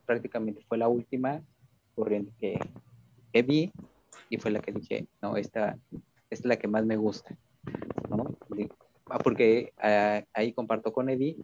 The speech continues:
yo igual decía que laboral. Yo como que decía, "Yo me veo en una oficina". <laughs> Pero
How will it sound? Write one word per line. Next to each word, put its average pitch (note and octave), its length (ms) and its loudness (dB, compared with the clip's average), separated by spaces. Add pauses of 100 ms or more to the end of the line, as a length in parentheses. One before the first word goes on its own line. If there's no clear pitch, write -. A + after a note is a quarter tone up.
(500)
yo A#2 120 2
igual G#2+ 280 6
decía G#2+ 300 0
que - 140 -6
laboral. G2+ 420 4 (960)
Yo G#2+ 100 -2
como A2+ 220 -8
que G#2 140 -6
decía, - 440 -8
"Yo C#3 160 0
me B2 120 -2
veo A#2 440 0 (180)
en A2 120 -2
una A#2 160 -2
oficina". - 440 -8 (280)
<laughs> A3 1160 2 (760)
Pero A2 480 6